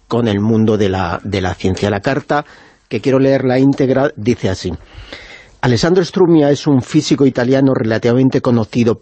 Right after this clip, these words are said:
por desgracia, por sus comentarios machistas sobre las mujeres que se dedican a la física. En el mes de octubre de dos mil dieciocho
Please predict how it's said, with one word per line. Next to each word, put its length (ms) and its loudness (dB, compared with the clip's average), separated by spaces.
por 180 0
desgracia, 640 -2
por 120 0
sus 140 0
comentarios 500 0
machistas 840 -2
sobre 400 -2
las 180 0
mujeres 580 0
que 100 -2
se 160 0
dedican 400 0
a 60 -4
la 100 -8
física. 500 -8
En 120 0
el 100 2
mes 140 2
de 80 2
octubre 340 2
de 60 4
dos 180 0
mil 160 2
dieciocho 640 0